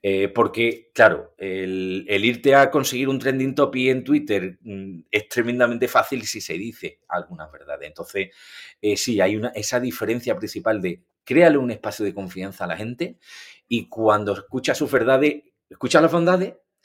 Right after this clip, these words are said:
pero también te cuenta la incertidumbre y también te cuenta las partes negativas que van a ocurrir y que se ven como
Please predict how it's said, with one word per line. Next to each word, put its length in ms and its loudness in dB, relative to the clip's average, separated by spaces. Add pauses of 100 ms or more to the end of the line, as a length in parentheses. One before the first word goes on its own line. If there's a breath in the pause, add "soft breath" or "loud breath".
(400 soft breath)
pero 260 4
también 300 4
te 140 0
cuenta 520 2
la 80 2
incertidumbre 800 0
y 100 -4
también 300 0
te 120 -4
cuenta 680 2
las 280 0 (120)
partes 340 0
negativas 560 0
que 140 -8
van 200 2
a 40 0
ocurrir 560 -6 (540 loud breath)
y 180 -4
que 120 -2
se 180 -2
ven 320 2
como 540 -2